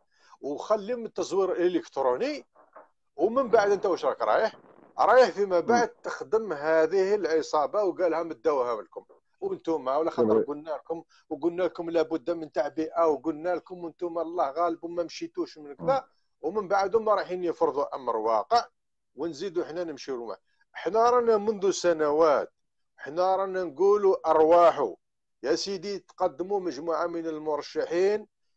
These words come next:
Speaker 1: يمثلوا تيارات مختلفه، قال واحد من التيار الاسلامي، واحد من التيار العلماني، واحد من التيار الوطني وكذا،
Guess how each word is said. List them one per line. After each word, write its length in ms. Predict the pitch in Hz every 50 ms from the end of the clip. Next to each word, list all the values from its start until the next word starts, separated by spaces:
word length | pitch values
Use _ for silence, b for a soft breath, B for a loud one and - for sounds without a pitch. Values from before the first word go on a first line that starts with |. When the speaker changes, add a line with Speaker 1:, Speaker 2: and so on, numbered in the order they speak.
| _ _
Speaker 1:
يمثلوا 560 | 123 139 156 196 220 - - - 165 165 165
تيارات 640 | - - - 151 147 156 151 156 165 180 175 - -
مختلفه، 720 | 143 156 - - - _ - 151 139 120 107 - - 107
قال 220 | 98 107 131 135 135
واحد 200 | 147 147 135 143
من 120 | 139 143
التيار 360 | - - _ 147 143 143 143
الاسلامي، 560 | 147 147 147 - - 135 147 147 147 147 143 143
واحد 260 | 147 147 131 135 135
من 80 | 139
التيار 380 | 135 - _ 143 139 139 143 139
العلماني، 580 | 139 127 120 135 143 139 143 143 143 143 143 147
واحد 240 | 147 139 135 135
من 60 | 139 139
التيار 360 | - _ _ 139 139 135 135
الوطني 580 | 143 143 147 143 139 - 143 143 147 151 151
وكذا، 380 | 143 - _ 143 180 190 196 190